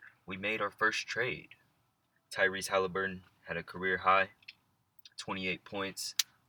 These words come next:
Fox doing his thing, getting thirty. We're three and one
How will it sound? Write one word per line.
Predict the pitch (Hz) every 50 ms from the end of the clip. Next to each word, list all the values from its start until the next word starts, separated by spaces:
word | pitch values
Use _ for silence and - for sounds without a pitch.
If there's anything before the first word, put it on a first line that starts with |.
| _ _
Fox | - 98 98 90 -
doing | - - 95 95 95
his | 92 90 -
thing, | - - 101 101 98 98 95 98 - _ _ _ _ - _ -
getting | 98 95 95 87 - _
thirty. | 101 101 104 101 101 101 101 101 _ _ _ _ _ _ _ _ _ _ _ _ _ _ _ _ _ _
We're | 95 98
three | 95 - 110 117 117 113
and | 110 107 104 104
one | 107 110 110 113 113 117 120